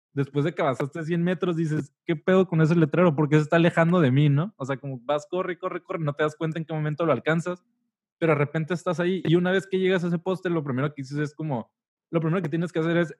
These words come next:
es ponerte otra meta, como, "No, no, no.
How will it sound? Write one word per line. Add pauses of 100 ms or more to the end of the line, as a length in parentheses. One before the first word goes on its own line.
es
ponerte
otra
meta,
como, (300)
"No,
no,
no.